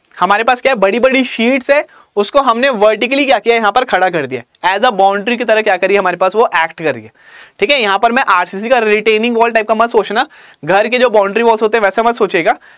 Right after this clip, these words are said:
मैं क्या बोल रहा हूँ, हमारे पास बड़ी बड़ी हमारे पास शीट्स है, उसको हमने क्या किया, वर्टिकली हमने क्या किया, उसमें गड्ढा खोद के हमने खड़ा कर दिया है, लेकिन आपस में ज्वाइन करने के लिए हमने वहाँ पर कनेक्शन यूज़ किया।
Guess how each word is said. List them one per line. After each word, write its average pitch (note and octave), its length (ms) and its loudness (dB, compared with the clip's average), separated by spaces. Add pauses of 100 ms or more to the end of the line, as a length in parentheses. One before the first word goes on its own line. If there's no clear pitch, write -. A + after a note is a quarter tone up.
(120)
मैं G#3+ 180 0
क्या C4+ 120 2
बोल C4 100 2
रहा C4 40 2
हूँ, C4 60 -2
हमारे B3+ 120 2
पास C#4+ 160 2
बड़ी G3+ 260 0
बड़ी C#4 180 2
हमारे B3 200 0
पास C4+ 140 2
शीट्स C4+ 520 -2
है, A#3 120 2
उसको - 280 -2
हमने A#3 160 0
क्या B3 100 2
किया, C4+ 180 2
वर्टिकली A3 540 2
हमने A3+ 240 0
क्या G#3+ 140 2
किया, A3 180 0
उसमें A#3 220 0
गड्ढा F#3 220 2
खोद G#3+ 180 0
के A#3 60 -2
हमने A#3 180 0
खड़ा G3 240 0
कर G#3 180 0
दिया E3+ 140 0
है, D4 80 -2 (360)
लेकिन A3+ 280 2
आपस C4 300 0
में C#4 140 0
ज्वाइन A3 320 2
करने A3 240 -2
के G#3+ 100 -8
लिए B3+ 100 0
हमने A3+ 220 -2
वहाँ A3 120 2
पर B3 120 0
कनेक्शन A3 420 -2
यूज़ A3+ 200 -4
किया। F3 280 0